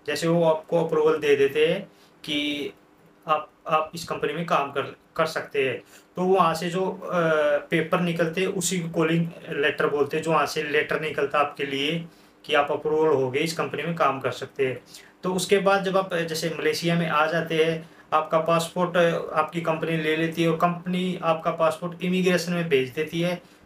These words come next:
तो आपके पास, passport के ऊपर एक sticker छप के आएगा, जो कि मतलब, अ,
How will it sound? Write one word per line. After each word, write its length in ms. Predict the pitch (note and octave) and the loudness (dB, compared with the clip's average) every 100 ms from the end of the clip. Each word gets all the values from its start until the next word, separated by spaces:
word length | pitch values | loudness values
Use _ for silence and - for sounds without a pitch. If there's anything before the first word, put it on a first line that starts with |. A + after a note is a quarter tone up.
| - | 0
तो 80 | |
आपके 440 | F3+ F3 G3 F#3+ F#3 - - - - _ _ - | 2 2 0 -2 -2 -10 -20 -20 -20 _ _ 0
पास, 240 | E3 E3 - - - | 0 0 -10 -6 0
passport 380 | D#3+ E3 F3+ | 0 0 -6
के 80 | - | -4
ऊपर 180 | E3 F3 | -2 -2
एक 100 | F3 | -4
sticker 400 | - - D#3+ F3 | -6 -6 -4 -2
छप 260 | D#3+ D3+ - | -2 -6 -2
के 80 | D#3+ | 2
आएगा, 480 | C#3 C3 B2+ A#2 - - _ _ B2+ | 2 2 0 -4 -8 -20 _ _ -4
जो 160 | D#3+ | 0
कि 180 | D#3+ E3+ | 0 2
मतलब, 320 | E3 E3 E3 | 2 2 2
अ, 120 | D#3+ | 0